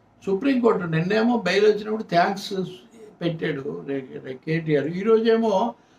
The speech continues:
దీన్ని కోర్టు ధిక్కారం కింద తీసుకొని మీరు విచారించాలి" అనే పద్ధతిలో కేటీఆర్ కామెంట్ చేశారు.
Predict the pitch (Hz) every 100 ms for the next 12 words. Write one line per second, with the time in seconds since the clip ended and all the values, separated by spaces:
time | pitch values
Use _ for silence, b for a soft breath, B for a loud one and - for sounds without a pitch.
0 | b 151 233 269 262 269 269 - 220 277
1 | 240 285 214 226 240 240 226 214 208 202
2 | 165 202 190 196 233 240 190 165 156 185
3 | 175 156 156 147 147 175 147 156 147 151
4 | 143 139 135 165 185 214 214 175 175 -
5 | b b _ - 254 277 277 262 208 160
6 | 135 120 101 - -